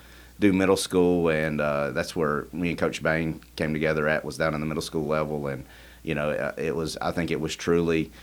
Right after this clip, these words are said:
one of those things that just happened for a reason, and that's, that's how it's all got started, was down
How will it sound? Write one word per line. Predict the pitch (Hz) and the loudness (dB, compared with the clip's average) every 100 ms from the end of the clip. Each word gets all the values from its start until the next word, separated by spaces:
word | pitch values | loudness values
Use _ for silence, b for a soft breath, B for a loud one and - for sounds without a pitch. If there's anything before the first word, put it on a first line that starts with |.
| B B | B B
one | 82 87 | -2 0
of | |
those | 85 85 | 0 0
things | 85 85 85 | 0 0 0
that | 78 78 | 0 -2
just | 78 85 - | 0 -2 0
happened | 90 87 85 82 | 0 0 0 -4
for | 82 76 | -2 0
a | |
reason, | 76 82 73 71 | 0 -2 -2 -6
and | 69 71 | -6 -6
that's, | 71 76 - - 76 71 | -6 -8 -10 -10 -10 -6
that's | 82 78 | -6 -2
how | 85 80 | 0 0
it's | 80 | 0
all | 78 80 | 0 0
got | 78 76 | 0 -4
started, | - 76 85 80 | -2 0 0 0
was | 73 71 | -6 -4
down | 80 78 | -2 -2